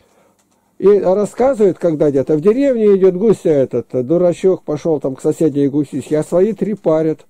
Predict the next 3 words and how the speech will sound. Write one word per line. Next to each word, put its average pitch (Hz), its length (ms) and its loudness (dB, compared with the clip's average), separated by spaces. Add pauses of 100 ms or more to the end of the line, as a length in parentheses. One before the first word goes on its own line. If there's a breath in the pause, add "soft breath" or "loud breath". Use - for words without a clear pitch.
(360 soft breath)
Абсолютно 254 720 -2
всё. 185 400 0 (600 soft breath)
Вот - 200 -4